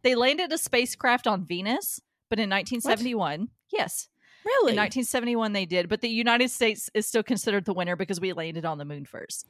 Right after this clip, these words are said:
Speaker 1: So I think probably landing on the moon was the ultimate goal. That was the finish line.
Speaker 2: Uh, yeah, but the Russians went to Venus.
Speaker 1: They
Speaker 2: That's
Speaker 1: landed a spacecraft on Venus in
Speaker 2: That's awesome.
Speaker 1: nineteen seventy-one.
Speaker 2: What is it, like, what's it doing?
Speaker 1: I
Speaker 2: Is
Speaker 1: have
Speaker 2: it
Speaker 1: no idea
Speaker 2: there?
Speaker 1: now.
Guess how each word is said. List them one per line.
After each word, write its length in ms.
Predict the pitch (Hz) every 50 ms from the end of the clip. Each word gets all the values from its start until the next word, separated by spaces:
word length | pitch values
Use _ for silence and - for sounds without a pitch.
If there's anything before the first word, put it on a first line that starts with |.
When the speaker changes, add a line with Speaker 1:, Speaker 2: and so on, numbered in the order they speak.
| -
Speaker 1:
So 80 | - 330
I 140 | 349 370 440
think 260 | - 359 330 311 - _
probably 360 | - 269 262 247 240 254 247 233
landing 340 | 214 208 214 208 208 196 190
on 140 | 190 185 180
the 40 | 180
moon 240 | 175 180 180 180 175
was 140 | 165 175 -
the 100 | 180 165
ultimate 340 | 156 160 - 175 143 139 151
goal. 380 | 151 147 147 147 151 160 147 _ _ _ -
That 140 | - 175 -
was 120 | - 165 143
the 60 | 170
finish 300 | - 190 156 151 151 - 170
line. 320 | 160 160 160 160 175 - _ _ _ _ _ _ _ _ _ _ - -
Speaker 2:
Uh, 120 | 285 - -
yeah, 140 | 262 320 403 -
but 160 | - 240 -
the 80 | - 226
Russians 380 | 220 269 339 - 359 320 247 247
went 140 | 277 262
to 80 | 233 208
Venus. 640 | 185 190 226 294 392 339 220 - 196 - - - - - - - _ _ _ -
Speaker 1:
They 60 | -
Speaker 2:
That's 60 | 381
Speaker 1:
landed 440 | 392 480 480 480 494 508 539 508 508 466
a 20 | 453
spacecraft 640 | - - 415 440 440 - - - 427 - - -
on 160 | 285 254 254
Venus 500 | 202 262 359 415 392 - 120 107 180 -
in 120 | 226 220 208
Speaker 2:
That's 140 | 220 262 320
awesome. 60 | 311 -
Speaker 1:
nineteen 80 | - 339
seventy-one. 800 | 233 196 - 254 269 254 262 226 - 190 196 190 165 - - 196 _ -
Speaker 2:
What 180 | 277 302 -
is 200 | - 262 247 -
it, 120 | 277 - -
like, 180 | 254 254 - -
what's 220 | 262 277 277 -
it 100 | 277 254
doing? 400 | 226 247 285 330 269 226 202 202 - - _ _ _ _ _ -
Speaker 1:
I 40 | 233
Speaker 2:
Is 40 | 233
Speaker 1:
have 80 | - 226
Speaker 2:
it 60 | 240
Speaker 1:
no 100 | 233 233
idea 220 | 226 220 220 214 208
Speaker 2:
there? 120 | 247 339
Speaker 1:
now. 320 | 392 - 160 156 156 170